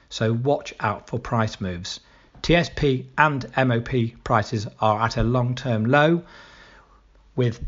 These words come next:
likely increases on the way. With the uncertainty of Brexit, growers are advised to buy pre-Christmas at these current lows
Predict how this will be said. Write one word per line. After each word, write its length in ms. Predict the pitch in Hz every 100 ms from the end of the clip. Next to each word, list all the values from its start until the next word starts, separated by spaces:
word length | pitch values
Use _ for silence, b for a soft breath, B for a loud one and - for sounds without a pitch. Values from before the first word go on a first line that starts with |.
| 127
likely 360 | 135 175 -
increases 460 | 131 123 127 120 117
on 160 | 113 113
the 80 |
way. 420 | 113 113 90 110 123 b b b b
With 120 | 120
the 100 | 120
uncertainty 680 | 120 117 - 147 143 123 127
of 160 | 110
Brexit, 520 | 160 160 - 151 - - _
growers 360 | - 131 135 127
are 100 | 123
advised 440 | 107 127 123 -
to 80 | -
buy 400 | 101 113 117 113 -
pre-Christmas 760 | - 156 151 - 113 - 101 - b b -
at 180 | 107
these 200 | 117 110
current 360 | - 156 127 123
lows 340 | 107 104 104